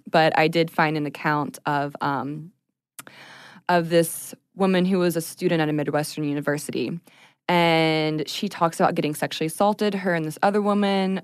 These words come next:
uh, were watching a movie on a couch, which is, you know, something people do who are dating. And the other woman, uh, started to assault her, wanted to have sex. And, um, the student said, you know, said no. And she tried to physically stop certain things. And, and she just wasn't strong enough to overpower.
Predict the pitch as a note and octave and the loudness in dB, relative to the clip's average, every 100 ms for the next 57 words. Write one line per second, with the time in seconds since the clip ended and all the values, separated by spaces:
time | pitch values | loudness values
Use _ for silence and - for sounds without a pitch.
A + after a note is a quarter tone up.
0 | - D3+ D3 D3+ D3 - D#3 D#3+ D#3+ D#3 | -4 -4 -4 -4 -6 -4 -4 -4 -4 -4
1 | D3+ - D4 C4+ C4 C#4+ D#4 - C4+ G#3+ | -4 -2 0 2 0 -4 -6 0 2 4
2 | G#3+ G#3 G#3+ G3+ G3 F3+ F3+ D3+ D#3 E3 | 2 2 2 0 -2 -2 -2 -2 -4 -2
3 | E3 D#3 D3+ D3+ D3+ E3 D#3+ D3+ D3+ D3+ | 0 2 0 0 -2 -4 -2 -2 -4 -4
4 | D3 D3 D3 - - - D#3 C#3+ C3+ D#3+ | -4 -6 -8 -12 -14 -2 0 0 -2 -4
5 | D3 D3+ D3 - E3 F3 D#3+ D3+ C#3 F3+ | -4 -4 -6 0 0 0 -4 -2 0 0
6 | F3+ E3 - D#3 - _ E3 D#3 D#3 D#3 | 0 -2 -2 -2 -2 _ -4 -2 -4 -8
7 | - _ _ _ _ _ _ F3+ F3 E3 | -12 _ _ _ _ _ _ 2 4 4
8 | D#3 D3+ F3 - D#3 F3+ - E3+ F3 F3 | 2 -2 -4 -2 -2 -2 0 -2 -2 -4
9 | D3 C#3+ A3 G3+ G3 F#3+ F3+ F3+ F3+ E3+ | -4 2 4 4 4 4 2 -2 -2 -2
10 | E3 - D#3 E3+ D#3+ D#3 A#2+ C3 - E3 | 0 0 0 0 -4 -2 -2 -2 -4 -4
11 | E3 E3+ D#3+ D#3 D#3+ D3+ C#3 C#3+ - D3+ | -2 -2 -2 -2 -4 -6 -8 -10 -12 -10
12 | E3 D#3 - D#3 D#3 - C#3 D#3 - - | -8 -8 -6 -8 -6 -4 -4 -4 -6 -6
13 | D#3 D3 D3+ D3+ D3+ D#3+ | -6 -2 0 2 0 -2